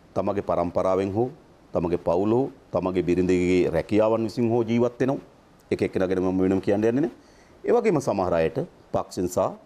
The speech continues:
පක්ෂය තුතු උදව් කරනවා. මේ ආකාර ගණනාවටම යැපෙනවා පක්ෂය. හරිද? පක්ෂ පුද්ගලයන් යැපෙන ආකාර ඔක්කොටම.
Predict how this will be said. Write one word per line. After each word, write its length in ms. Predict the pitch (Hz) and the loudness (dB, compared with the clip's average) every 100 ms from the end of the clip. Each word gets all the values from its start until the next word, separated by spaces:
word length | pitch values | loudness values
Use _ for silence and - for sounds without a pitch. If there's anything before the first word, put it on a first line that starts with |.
| - | -8
පක්ෂය 300 | 87 - 92 | -6 -2 -4
තුතු 200 | 85 143 | -2 -2
උදව් 180 | 90 71 | -2 -4
කරනවා. 280 | - 82 - - - - - - | -10 -12 -20 -20 -20 -20 -20 -6
මේ 160 | 107 131 | 0 2
ආකාර 380 | 135 139 135 | 2 0 -2
ගණනාවටම 580 | 117 110 123 123 113 139 | 0 0 0 0 0 0
යැපෙනවා 340 | 123 - 71 71 | -2 -2 -8 -8
පක්ෂය. 300 | - - - - _ - | -10 -10 -20 -20 _ -6
හරිද? 260 | 120 123 123 - - - - - - | -4 -4 -8 -18 -20 -20 -20 -20 -8
පක්ෂ 260 | - 95 117 | -6 -4 -4
පුද්ගලයන් 380 | 104 73 90 151 | -4 0 0 2
යැපෙන 240 | 98 101 95 98 | 0 0 0 2
ආකාර 280 | 92 104 147 | 0 0 -2
ඔක්කොටම. 440 | 151 160 120 71 | 0 0 -2 -4